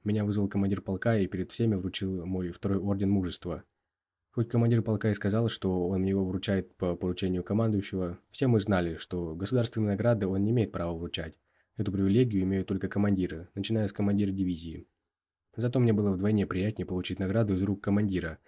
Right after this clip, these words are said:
которого я уважаю. Я мог себе представить, насколько сложно ему было отстаивать свою точку зрения перед этим командующим и генералом,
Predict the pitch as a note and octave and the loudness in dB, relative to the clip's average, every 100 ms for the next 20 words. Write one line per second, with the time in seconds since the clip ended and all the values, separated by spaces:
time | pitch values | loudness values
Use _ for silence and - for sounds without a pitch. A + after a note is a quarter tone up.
0 | _ - A#2+ A#2+ A2+ A2 A2 G#2 G2 D#2+ | _ -10 -2 2 4 4 4 4 2 0
1 | D2 - _ _ _ _ _ _ _ _ | -2 -16 _ _ _ _ _ _ _ _
2 | _ _ _ - A2+ A2+ - F#2 - - | _ _ _ 0 4 4 2 -2 -4 0
3 | A#2+ A2+ F#2 - G2 G2+ - A#2+ A#2 G#2+ | 2 4 2 -2 -2 0 2 2 4 4
4 | G2+ G2+ G2 F2+ - - _ _ F#2 - | 4 2 0 -2 -8 -14 _ _ -12 -4
5 | G#2+ G2+ G2 G#2+ G2 G2+ - G2 A2+ G#2+ | -2 0 0 0 0 0 0 2 4 4
6 | F2 F2 F2 F2+ F#2 G2+ G2 E2+ E2+ - | 2 -4 -8 -6 -4 0 0 0 -6 -10
7 | E2 - F#2 F#2+ F#2+ F2+ E2 E2 | -12 -10 -4 -2 0 -2 -4 -8